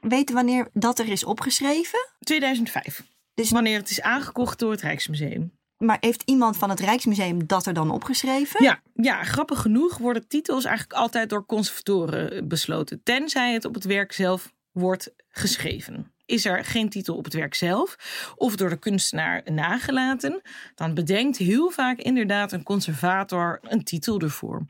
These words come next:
Speaker 1: Ja.
Speaker 2: En dat verandert, omdat het per persoon verandert en per periode ook weer verandert.
Speaker 1: Dus de meest recente titel is Portret van een Afrikaanse man in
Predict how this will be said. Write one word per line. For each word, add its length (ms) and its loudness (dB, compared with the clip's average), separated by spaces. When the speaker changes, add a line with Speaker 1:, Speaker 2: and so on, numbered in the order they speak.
Speaker 1:
Ja. 220 2
Speaker 2:
En 120 2
dat 220 2
verandert, 520 2
omdat 180 0
het 180 -2
per 160 2
persoon 460 2
verandert 500 0
en 180 0
per 320 0
periode 480 2
ook 220 0
weer 360 0
verandert. 640 -2
Speaker 1:
Dus 420 0
de 460 2
meest 260 2
recente 420 2
titel 320 0
is 500 -2
Portret 380 -2
van 180 0
een 120 0
Afrikaanse 580 0
man 220 0
in 400 0